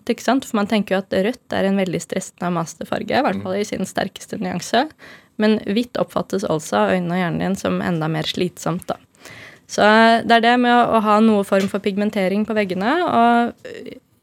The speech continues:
Speaker 1: jeg er ikke så glad i knallfarge på veggene personlig, men det at, eh,
Speaker 2: Hva er knallfarge?
Speaker 1: Nei, det er liksom primærnyansen er helt klar rødt, helt klart blått, helt klart glu-,
Speaker 2: Ja.
Speaker 1: helt klart gult. Jeg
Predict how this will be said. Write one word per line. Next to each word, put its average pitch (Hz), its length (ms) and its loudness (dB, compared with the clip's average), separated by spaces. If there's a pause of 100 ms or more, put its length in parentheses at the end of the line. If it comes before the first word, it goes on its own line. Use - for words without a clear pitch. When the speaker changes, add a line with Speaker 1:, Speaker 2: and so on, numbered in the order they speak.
(140)
Speaker 1:
jeg 226 240 0
er 247 200 6
ikke 220 140 -6
så 196 140 -6
glad 180 160 2
i 175 160 -4
knallfarge 170 500 -4
på - 100 -8
veggene 170 360 -4
personlig, 190 540 -2
men 214 360 -2
det 185 140 -2
at, 185 280 -4
eh, - 1080 -6
Speaker 2:
Hva 104 140 6
er 110 100 2
knallfarge? 98 640 2 (300)
Speaker 1:
Nei, 220 80 0
det 240 100 6
er 208 140 4 (480)
liksom 170 280 -8
primærnyansen 165 880 -4
er 180 40 -8 (100)
helt - 180 -6
klar 160 240 0
rødt, - 380 -8
helt - 160 -6
klart 156 220 -6
blått, 151 440 -6
helt 175 160 -6
klart 165 220 -8
glu-, 165 220 -6 (160)
Speaker 2:
Ja. 185 100 -4
Speaker 1:
helt 160 140 -6
klart 170 240 -4
gult. 185 260 0
Jeg - 260 0